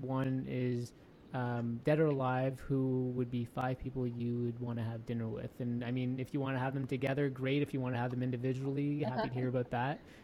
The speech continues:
Speaker 1: And then Kyle sometimes adds in what meal, uh, you think would
Speaker 2: Oh,
Speaker 1: be
Speaker 2: I didn't,
Speaker 1: there. But
Speaker 2: okay.
Speaker 1: that's okay. That's, uh, that's an ad lib one, so, yeah.
Speaker 2: <laughs> Um, okay, the first person that came to mind was Cleopatra.
Speaker 1: Okay.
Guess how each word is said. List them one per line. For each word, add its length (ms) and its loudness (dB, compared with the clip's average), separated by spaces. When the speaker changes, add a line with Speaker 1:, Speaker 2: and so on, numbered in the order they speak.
Speaker 1:
And 100 0
then 100 4
Kyle 240 6
sometimes 400 0
adds 320 2
in 320 0
what 200 2
meal, 420 -2
uh, 120 0
you 160 0
think 240 -2
would 60 8
Speaker 2:
Oh, 120 6
Speaker 1:
be 40 6
Speaker 2:
I 60 4
didn't, 180 4
Speaker 1:
there. 80 2
But 120 4
Speaker 2:
okay. 80 -6
Speaker 1:
that's 200 6
okay. 320 2
That's, 320 2
uh, 140 6
that's 200 2
an 80 -4
ad 240 0
lib 180 0
one, 200 -2
so, 260 -6
yeah. 140 2
Speaker 2:
<laughs> 60 -20
Um, 340 2
okay, 200 6
the 80 0
first 300 4
person 280 2
that 120 2
came 180 -2
to 100 -6
mind 180 -2
was 140 -4
Cleopatra. 800 -2
Speaker 1:
Okay. 320 -4